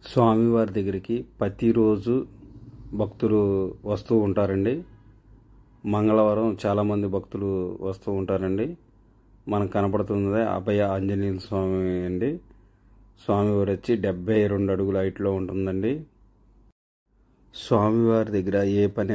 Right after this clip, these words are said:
అనుకున్నా ఆ పని నెరవేరుతుందండి. ఇది హైవే రోడ్డు పక్కనే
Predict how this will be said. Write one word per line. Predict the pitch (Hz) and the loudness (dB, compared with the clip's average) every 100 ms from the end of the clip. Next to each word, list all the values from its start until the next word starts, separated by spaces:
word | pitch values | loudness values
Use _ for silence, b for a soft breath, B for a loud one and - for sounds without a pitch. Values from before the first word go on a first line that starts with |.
| 101 | -2
అనుకున్నా | 98 107 107 104 104 - 101 | -2 -4 -4 -4 -4 -6 -6
ఆ | 101 | -2
పని | 98 98 98 92 - - - - | 0 0 0 -4 -10 -20 -16 -6
నెరవేరుతుందండి. | 113 104 104 101 110 101 98 98 113 139 - b b b b b 104 | -2 2 0 0 -4 -2 -2 0 -2 -2 -10 b b b b b 0
ఇది | 107 104 | 4 4
హైవే | 98 104 110 110 | 4 4 4 4
రోడ్డు | 101 101 98 | 2 0 -4
పక్కనే | 90 101 | -2 -2